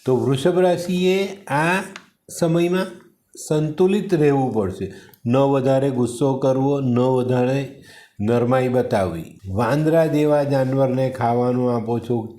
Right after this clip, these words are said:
કીડીને લોટ અને ખાંડ ખવડાવો છો તો તમને સારામાં સારું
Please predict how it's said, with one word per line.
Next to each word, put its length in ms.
કીડીને 500
લોટ 360
અને 260
ખાંડ 460
ખવડાવો 640
છો 300
તો 140
તમને 380
સારામાં 580
સારું 640